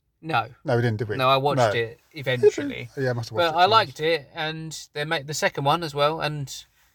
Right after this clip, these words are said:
Speaker 1: it left it
Speaker 2: I have to
Speaker 1: open.
Speaker 2: say, they've, and Knuckles and Tails look badass as well. They look like,
Speaker 1: Yeah.
Speaker 2: just like they do from the
Speaker 1: Like, Sonic in the trailer w-, went to get Knuckles, but he's, like, smashes him as well.
Speaker 2: Yeah.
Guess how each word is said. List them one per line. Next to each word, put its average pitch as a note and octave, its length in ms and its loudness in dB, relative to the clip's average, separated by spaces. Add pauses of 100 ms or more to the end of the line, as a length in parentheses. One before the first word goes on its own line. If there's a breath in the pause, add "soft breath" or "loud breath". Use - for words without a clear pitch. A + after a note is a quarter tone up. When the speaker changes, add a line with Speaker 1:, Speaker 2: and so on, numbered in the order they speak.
(100)
Speaker 1:
it C3+ 100 -10
left D3 200 -4
it C#3+ 40 4
Speaker 2:
I C3 60 8
have D3 120 8
to D#3+ 60 -2
Speaker 1:
open. C3+ 60 4
Speaker 2:
say, C#3+ 180 8
they've, B2+ 320 2
and C3+ 300 0
Knuckles C#3 440 -2
and A#2 120 -4
Tails G#2+ 360 -2
look B2 260 -6 (440)
badass A2 460 2
as A2 60 -2
well. G#2+ 100 2
They A#2 100 0
look B2+ 180 2
like, G3+ 100 6
Speaker 1:
Yeah. C#3 160 4
Speaker 2:
just C3 280 6
like C3+ 100 0
they A#2+ 80 -4
do A2+ 180 0
from A2 160 -8
the B2 80 -2
Speaker 1:
Like, E3 120 0
Sonic E3 480 0
in D#3 140 -8
the C#3 80 -6
trailer C#3 400 0
w-, B2+ 260 -2
went C3+ 220 -6
to B2+ 80 -10
get B2+ 380 -6
Knuckles, B2+ 400 -4
but A#2+ 100 -10
he's, B2+ 180 -6
like, A#2+ 240 -2
smashes C3 680 -6
him A#2+ 180 -8
as B2 140 -10
well. C3 200 -2
Speaker 2:
Yeah. G#2+ 160 2